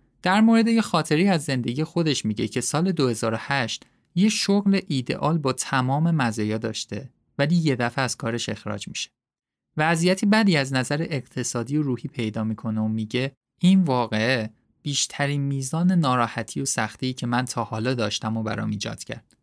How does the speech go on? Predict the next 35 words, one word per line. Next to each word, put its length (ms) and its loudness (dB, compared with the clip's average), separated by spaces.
که 100 2
باعث 320 2
حرکت 600 -2
من 260 2
از 260 -4
اون 80 2
زندگی 520 -2
عادی 640 -4
به 80 0
یه 120 2
زندگی 500 0
جدید 380 -4
شد. 300 -8
زندگی 560 2
که 140 -2
خیلی 380 2
بهتر 380 0
از 180 0
اون 100 0
زندگی 460 -2
عادی 480 -4
و 80 0
مطلوب 560 -4
من 220 -4
بود. 280 -16
جمله 380 6
کلیدیش 520 2
اینه: 300 0
"What 140 4
makes 180 2
you 140 -2
comfortable 800 2
can 260 0
ruin 380 2
you." 100 -10